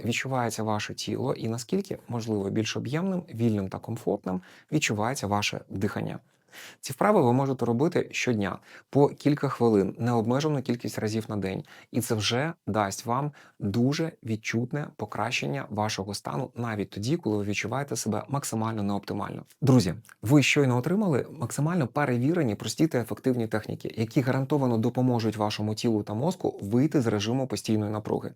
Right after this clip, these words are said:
Просто хоча б кілька хвилин на день робіть це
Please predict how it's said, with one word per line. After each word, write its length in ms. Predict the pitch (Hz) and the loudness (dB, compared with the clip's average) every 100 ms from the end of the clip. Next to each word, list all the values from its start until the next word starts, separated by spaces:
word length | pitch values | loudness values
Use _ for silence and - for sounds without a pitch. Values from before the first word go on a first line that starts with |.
| _ | _
Просто 440 | 143 196 - - - | 6 6 6 2 2
хоча 320 | 123 - 160 | -2 2 0
б 20 | - | 2
кілька 320 | 175 190 175 | 2 2 2
хвилин 360 | 147 123 131 127 | 0 2 4 2
на 100 | 117 | 2
день 280 | 95 113 123 _ _ | 2 0 -6 _ _
робіть 380 | 117 117 113 101 | 0 4 4 4
це 180 | - | -2